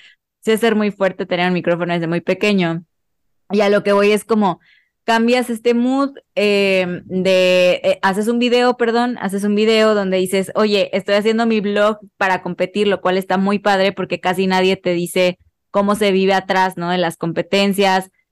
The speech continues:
de que el secado, de que debo de dar la, pues, el peso, etcétera.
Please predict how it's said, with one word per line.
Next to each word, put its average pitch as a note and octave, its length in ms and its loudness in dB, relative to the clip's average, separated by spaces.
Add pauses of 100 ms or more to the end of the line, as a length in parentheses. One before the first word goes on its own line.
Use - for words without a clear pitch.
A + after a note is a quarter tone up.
(140)
de F#3+ 140 -4
que F3+ 180 2
el E3+ 100 -2
secado, G3 560 0
de F#3+ 140 -4
que F#3 100 -2
debo F3 240 0
de E3+ 120 0
dar D#3+ 260 -2
la, D3+ 760 -2
pues, D#3+ 140 -6
el D#3 180 -2
peso, A3 480 2
etcétera. G#3 680 -2